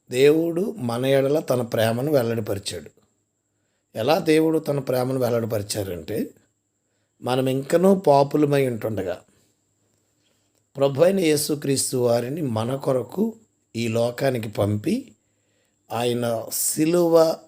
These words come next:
మరణ పునరుత్థానము ద్వారా రక్షణ పొందేటువంటి ఏర్పాటును చేసి, ఆయన ప్రేమను మన ఎడల చూపించారు. ఆయన ఎంత ప్రేమను చూపించారంటే,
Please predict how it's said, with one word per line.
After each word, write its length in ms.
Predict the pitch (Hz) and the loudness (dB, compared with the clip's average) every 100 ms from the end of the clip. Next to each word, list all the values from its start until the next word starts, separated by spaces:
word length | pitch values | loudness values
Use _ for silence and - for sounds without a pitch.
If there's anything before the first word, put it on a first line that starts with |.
| - | -12
మరణ 600 | 120 120 131 139 139 139 | -6 0 2 2 0 -2
పునరుత్థానము 1080 | 139 - 139 139 139 139 - 127 127 120 117 | -4 -4 0 2 2 0 0 0 0 -2 0
ద్వారా 280 | 104 101 - _ _ _ _ _ _ _ _ _ _ _ - 101 110 | 0 0 -6 _ _ _ _ _ _ _ _ _ _ _ -6 -4 -2
రక్షణ 460 | 123 - - 160 160 | -4 -2 2 2 2
పొందేటువంటి 720 | 160 151 147 139 139 127 127 | 2 2 4 2 2 0 2
ఏర్పాటును 720 | 113 110 104 131 143 143 135 117 117 | 2 0 2 4 4 2 -2 0 0
చేసి, 560 | 117 - 180 123 104 - _ _ _ _ _ _ _ _ _ _ - | 2 2 2 -2 -6 -14 _ _ _ _ _ _ _ _ _ _ -6
ఆయన 320 | 110 123 120 | -2 0 0
ప్రేమను 640 | 104 - 117 131 151 151 | -4 2 4 4 2 2
మన 240 | 160 127 117 | 2 2 0
ఎడల 280 | 117 117 151 131 | -2 -2 -4 -6
చూపించారు. 460 | 107 101 92 82 - _ _ _ _ _ _ _ _ - | -6 -8 -6 -8 -12 _ _ _ _ _ _ _ _ -10
ఆయన 120 | 107 | -6
ఎంత 240 | 107 110 135 139 _ _ - | -6 -4 -6 -8 _ _ -8
ప్రేమను 340 | 123 123 135 120 | -4 -2 -4 -4
చూపించారంటే, 840 | 113 110 101 95 90 85 135 233 | -6 -6 -4 -6 -8 -8 -6 -6